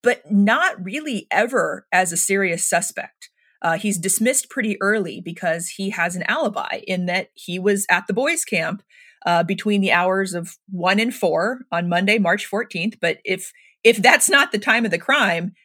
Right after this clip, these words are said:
his alibi is pretty much irrelevant. But he did. He got pretty much eliminated. And I think fell through the cracks of even being considered as a suspect for the most part,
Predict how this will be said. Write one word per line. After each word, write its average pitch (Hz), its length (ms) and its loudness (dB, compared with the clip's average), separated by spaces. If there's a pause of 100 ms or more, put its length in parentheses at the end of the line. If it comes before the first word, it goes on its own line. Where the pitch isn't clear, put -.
(100)
his - 200 4
alibi 208 400 6
is 196 100 -2
pretty 196 220 0
much 170 220 -2
irrelevant. - 540 -4 (460)
But 208 220 4
he 277 140 -2
did. 320 180 4
He 226 100 -2
got 202 280 0
pretty 311 180 -2
much 226 220 0
eliminated. 220 680 -2 (640)
And 262 340 0 (240)
I 226 140 4
think 320 240 -6
fell 302 280 2
through 302 140 -6
the 226 80 -2
cracks 320 400 2
of 208 100 -4
even 233 180 -2
being 208 220 -2
considered 233 420 0
as 185 100 -2
a 185 60 -4
suspect 226 460 -2
for 190 60 -8
the 185 60 -6
most 269 260 -2
part, 190 280 0